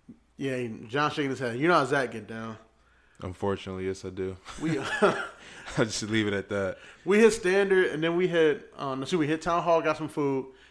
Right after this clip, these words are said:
Speaker 1: Then we hit Standard. It's a lot of talent walking around Columbus, man.
Speaker 2: So what, uh, what time did you get to Columbus?
Speaker 1: About eight-ish.
Speaker 2: Oh, that's not, that's not bad.
Speaker 1: No. We,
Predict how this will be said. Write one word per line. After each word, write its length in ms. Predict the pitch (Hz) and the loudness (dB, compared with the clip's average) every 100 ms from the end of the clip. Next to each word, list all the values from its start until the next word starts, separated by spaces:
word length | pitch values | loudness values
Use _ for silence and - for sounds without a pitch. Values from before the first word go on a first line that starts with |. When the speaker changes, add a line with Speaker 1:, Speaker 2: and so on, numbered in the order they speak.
| - | -6
Speaker 1:
Then 120 | 151 | 0
we 80 | 165 | 0
hit 80 | 160 | 0
Standard. 500 | 160 156 156 151 143 | 0 2 2 2 0
It's 100 | - | -4
a 40 | |
lot 80 | 156 | -6
of 60 | 160 | -2
talent 360 | 156 151 123 | -2 -2 -2
walking 300 | 120 120 123 | -2 -4 -4
around 200 | 117 113 | -6 -6
Columbus, 440 | - 123 113 - 110 | -6 -8 -8 -10 -12
man. 180 | 110 | -10
Speaker 2:
So 160 | 113 131 | 2 4
what, 260 | 131 143 156 | 6 6 6
uh, 540 | 147 139 131 123 110 - _ _ _ _ | 6 6 6 4 2 -4 _ _ _ _
what 140 | 123 - | -8 -2
time 200 | 160 139 | 0 0
did 80 | |
you 60 | 120 | 0
get 180 | 127 123 | -2 -2
to 80 | 110 | -6
Columbus? 580 | 104 107 92 78 - _ _ _ 170 | -4 -2 -2 -6 -8 _ _ _ -14
Speaker 1:
About 460 | 135 151 98 202 - | -10 -4 -2 -2 -2
eight-ish. 480 | 139 107 - - - - | -4 -4 -8 -16 -20 -14
Speaker 2:
Oh, 120 | 67 | -10
that's 160 | 76 - | -10 -10
not, 100 | - | -8
that's 160 | 131 120 | -8 -6
not 140 | 85 | -8
bad. 320 | 80 80 80 | -10 -14 -12
Speaker 1:
No. 300 | 160 131 - - _ _ - _ _ _ | -8 -8 -10 -16 _ _ -20 _ _ _
We, 160 | 127 | -14